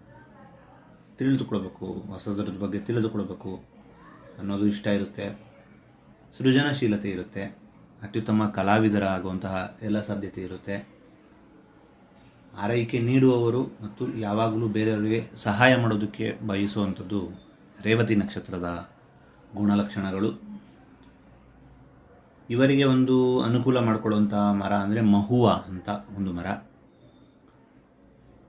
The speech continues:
ಈ ಮ-, ಮರಕ್ಕೆ ಹುಣ್ಣಿಮೆಯಂದು ಸಿಹಿ ಅಮೃತವನ್ನ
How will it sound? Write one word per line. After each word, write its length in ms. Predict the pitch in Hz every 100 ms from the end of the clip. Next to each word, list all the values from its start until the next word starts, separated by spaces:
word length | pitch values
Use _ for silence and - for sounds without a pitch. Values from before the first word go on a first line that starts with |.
| - -
ಈ 140 | 117
ಮ-, 480 | 131 120 113 110 110
ಮರಕ್ಕೆ 680 | 107 107 110 - 135 135 135 -
ಹುಣ್ಣಿಮೆಯಂದು 920 | 113 127 131 131 120 117 117 127 - - _ -
ಸಿಹಿ 220 | - 120 123
ಅಮೃತವನ್ನ 640 | 113 113 107 104 98 98